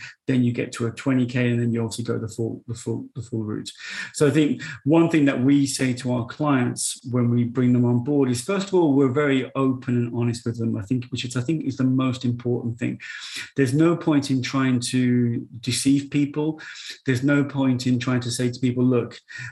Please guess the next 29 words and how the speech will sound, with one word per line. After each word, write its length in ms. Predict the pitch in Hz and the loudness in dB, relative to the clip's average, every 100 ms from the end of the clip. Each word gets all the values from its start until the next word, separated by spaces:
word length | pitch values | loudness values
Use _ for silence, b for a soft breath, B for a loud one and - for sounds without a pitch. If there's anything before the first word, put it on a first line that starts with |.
| - | 0
you're 120 | 131 | 0
so 220 | 120 160 | 4 4
used 340 | 151 139 135 - | 4 4 2 0
to 100 | 131 | -2
dealing 320 | 127 127 120 | 0 2 2
with 100 | 120 | 2
M 180 | 123 123 | 2 0
Q 280 | - 131 131 | 0 0 2
Ls 400 | 131 127 123 123 | 0 0 -2 -2
that 100 | 120 | -2
you 120 | 123 | -2
turn 300 | - 147 135 | 0 2 4
on 120 | 120 | 2
a 80 | 120 | 0
campaign 500 | 135 123 120 127 123 | 2 0 2 2 2
and 100 | 117 | 0
suddenly 360 | - 135 127 | -2 0 2
you've 100 | 120 | 2
got 240 | 120 117 - | 0 -6 -8
ten 220 | - 123 | -2 2
M 180 | 120 120 | 2 0
Q 240 | - 123 | 0 0
Ls 220 | 120 120 | 0 -2
coming 260 | - 127 123 | -2 2 4
in 100 | 120 | 4
your 120 | 117 | 0
door 340 | 110 123 117 117 | 0 0 0 -2
every 240 | 117 117 | -2 -2
day." 300 | 123 120 120 | 0 0 -2